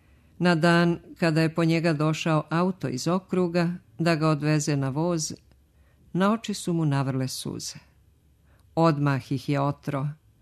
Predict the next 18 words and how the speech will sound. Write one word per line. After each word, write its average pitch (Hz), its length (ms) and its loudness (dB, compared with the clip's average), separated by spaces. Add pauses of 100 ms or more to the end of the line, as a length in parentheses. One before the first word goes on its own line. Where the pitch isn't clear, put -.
(360)
Niko 160 360 2
ih 165 220 0
nije 175 240 0
video, 175 460 -2 (720)
a 170 140 4
ni 170 200 6
on 180 360 6
nije 170 240 4
video 170 340 2
suze 170 460 -2
ni 165 200 2
u 202 60 -4
čijim 196 340 -2
očima, 180 560 -2 (920)
pa 143 140 0
ni 131 160 0
u 131 60 -2
majčinim, 147 800 0